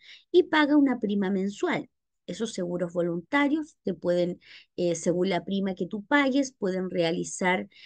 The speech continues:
mantenciones a tu vehículo y, por supuesto, en caso de, en caso de robo, también te,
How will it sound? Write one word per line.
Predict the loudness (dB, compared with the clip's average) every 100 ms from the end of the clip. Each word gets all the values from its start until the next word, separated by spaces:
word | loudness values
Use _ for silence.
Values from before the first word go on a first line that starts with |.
| -12
mantenciones | -2 -2 2 0 0 0 -2 -2
a | -6
tu | -6 -2
vehículo | 4 6 6 2 4 4 2 -2 -20 -20 _
y, | 0
por | 2 0
supuesto, | -2 -2 -6 -4
en | -8
caso | -6 -8 -4
de, | -6 -4
en | -8
caso | -6 -8 -4 -4
de | -2
robo, | 4 6 6 4 -4 -6
también | -6 -6 -4 -4
te, | -4 -4